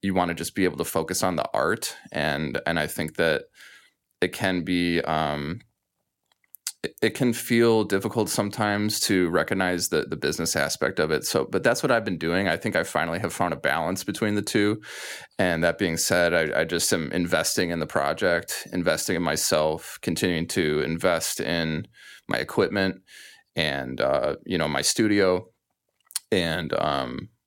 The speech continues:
and that, yeah, that's another one of the goals for me as well, is just continuing to upgrade certain things in my studio, continue to get better, um, soundproofing and really dial in, uh, my mixes,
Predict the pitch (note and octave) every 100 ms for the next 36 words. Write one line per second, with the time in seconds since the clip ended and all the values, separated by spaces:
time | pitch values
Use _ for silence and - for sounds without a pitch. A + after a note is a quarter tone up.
0 | _ _ - G#2 G#2 A#2 A#2+ A#2 D#2+ F#2+
1 | A#2 G2+ G2 F#2 F2+ F2 E2 D#2+ - F2+
2 | D#2 E2+ F#2 D2 D2 - - E2 D#2+ F2+
3 | F2 E2+ E2+ - E2 B1+ C#2+ D#2+ - E2+
4 | D#2 D#2 - - - - - - F#2 -
5 | F2 F2 D#2+ D#2 C2+ - F#2+ F2 D2+ D2
6 | E2+ - G2 E2+ - F#2 E2+ E2 E2+ -
7 | E2+ E2 D#2 D2+ D2+ C#2+ C#2+ - G#2 G2
8 | - G2 F#2+ F#2 F2 D#2+ D#2+ F2+ E2 E2
9 | E2 D#2 D#2+ D#2+ E2 F#2+ - - - _
10 | F#2 D#2+ D2 D2+ C#2+ F2+ - - F#2+ F#2+
11 | -